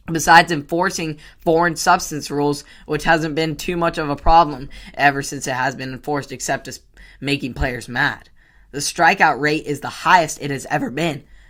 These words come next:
Batting average is the lowest it's ever been. And defenders are faster than they've ever been. So when you put all those together, doing the math,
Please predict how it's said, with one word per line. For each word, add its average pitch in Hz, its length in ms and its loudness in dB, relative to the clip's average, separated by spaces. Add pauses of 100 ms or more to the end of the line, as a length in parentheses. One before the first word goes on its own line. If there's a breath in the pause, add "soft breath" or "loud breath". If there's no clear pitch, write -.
(140 soft breath)
Batting 156 360 6
average 143 440 2
is 131 180 -6
the 120 140 -14
lowest 139 440 0
it's 120 160 -14
ever 120 200 -10
been. 127 260 -10 (300 soft breath)
And 143 120 -6
defenders 190 520 2
are 123 200 -10
faster 160 520 2
than 123 180 -6
they've 127 180 -6
ever 120 220 -6
been. 131 280 -8 (260 loud breath)
So 127 160 -6
when 131 120 -6
you 123 100 -8
put 214 180 4
all 190 160 4
those 190 160 2
together, 170 400 2
doing 170 320 -2
the 156 80 -2
math, 160 360 2